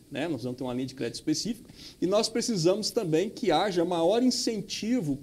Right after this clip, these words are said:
para esse, para essa, eh, iniciativa. É, é um caminho importante, é uma volta às origens. Hoje é, é, é, é, é um consenso, nós, os técnicos, os engenheiros agrônomos, em que os solos hoje são férteis,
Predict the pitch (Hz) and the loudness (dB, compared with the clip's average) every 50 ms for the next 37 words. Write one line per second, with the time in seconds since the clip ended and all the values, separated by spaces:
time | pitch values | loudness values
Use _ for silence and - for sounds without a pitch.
0 | - - - - 156 170 170 180 220 220 - - - - - - - - - - | -10 -8 -2 0 2 4 4 2 2 0 -2 -4 -6 -8 -10 -18 -20 -14 -4 0
1 | - 147 170 220 214 - - 220 208 202 190 180 170 165 156 156 151 151 151 147 | 2 4 4 4 2 2 2 4 4 6 6 4 4 2 2 2 4 4 4 4
2 | 147 143 143 180 233 254 247 233 - - 226 202 - - 185 151 123 107 104 - | 4 2 4 6 6 6 6 6 2 0 -2 -4 -4 0 2 2 2 2 0 -8
3 | - - - - - - - - 165 175 190 196 196 - 202 254 294 285 294 285 | -12 -16 -20 -20 -20 -14 -2 4 6 8 8 8 6 4 4 6 6 6 6 4
4 | 254 208 185 202 233 262 262 233 180 131 117 - - - 196 226 247 - - 240 | 2 4 4 6 8 8 10 10 8 4 2 0 -6 -2 2 2 2 4 6 4
5 | 226 - - - - - 190 208 226 214 - - - - 180 202 226 220 185 143 | 4 4 2 -4 -2 -2 0 0 0 -2 -4 -6 -4 -2 -2 -2 0 0 -2 -2
6 | 123 135 214 277 320 285 - - 196 170 175 160 135 147 139 110 98 92 - - | 0 2 2 2 2 2 0 0 2 4 4 6 6 6 4 4 2 -4 -10 -14
7 | - - - - - - - - - - - - - - - - - - - 156 | -18 -18 -20 -20 -20 -20 -20 -20 -20 -20 -20 -20 -20 -20 -20 -20 -16 -4 2 6
8 | 180 226 254 247 156 139 143 147 - - - - - 160 160 156 - 151 151 - | 8 8 8 8 8 4 4 2 2 0 -6 -6 0 0 0 2 2 0 0 0
9 | 151 139 139 135 127 - - 143 165 170 170 - 214 233 - - - - 190 196 | 0 0 0 0 0 0 0 0 0 0 2 2 2 2 2 2 2 2 2 2
10 | 202 202 190 - - - 123 127 131 143 170 185 165 143 143 135 - - - 139 | 0 0 -2 -4 -6 -6 -4 -2 0 0 2 2 2 0 0 -2 -4 -4 -2 0
11 | 156 170 175 175 147 131 113 120 113 123 131 120 135 127 117 113 117 110 107 127 | 2 2 2 2 0 0 0 -2 -2 -2 0 0 0 -2 -2 -2 -4 -4 -2 -2
12 | 165 202 214 175 135 - - - - - - - - 156 190 208 - - - 180 | -2 0 0 0 -2 -4 -4 -14 -20 -20 -8 2 4 4 6 4 2 -2 0 4
13 | 151 143 143 143 170 185 180 - - - 208 240 269 240 185 160 127 131 151 185 | 4 4 4 4 0 2 2 0 0 0 2 2 4 6 6 6 6 6 6 6
14 | 208 196 135 120 - - 190 269 285 - - - 170 - - - 107 98 - - | 6 4 2 0 -4 -4 -4 -4 -2 -2 0 0 0 0 -2 -4 -8 -8 -8 -14